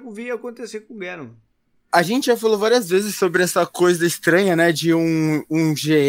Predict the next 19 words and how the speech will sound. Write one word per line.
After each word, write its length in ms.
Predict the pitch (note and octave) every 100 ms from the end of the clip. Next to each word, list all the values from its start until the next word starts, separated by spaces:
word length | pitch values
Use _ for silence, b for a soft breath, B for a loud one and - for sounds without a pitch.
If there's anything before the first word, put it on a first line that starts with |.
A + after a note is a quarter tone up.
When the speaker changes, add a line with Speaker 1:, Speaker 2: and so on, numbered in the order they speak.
| D#3+
Speaker 2:
M 440 | E3+ E3+ E3 D#3 C3+
assumir 520 | C#3+ - D#3+ D3 E3
outro 220 | D#3+ D#3
treinador, 680 | - D#3+ D#3 C3 C#3+ E3+ D#3
o 80 |
treinador 520 | C#3 D3+ D3+ C#3 D3+ D#3
não 180 | C#3+ D3
é 80 |
o 320 | D#3 D3 C#3+ C3+
G-, 400 | B2 C#3 C3 -
o, 400 | C3 B2+ B2 -
o 20 |
treinador 680 | B2 D3+ D3+ C#3 D#3 D#3+ D3
não 220 | D3 D3+ D#3+
foi 240 | E3 D#3+
a 40 |
escolha 320 | D3+ - D3+ D3
do 100 |
G 120 | D3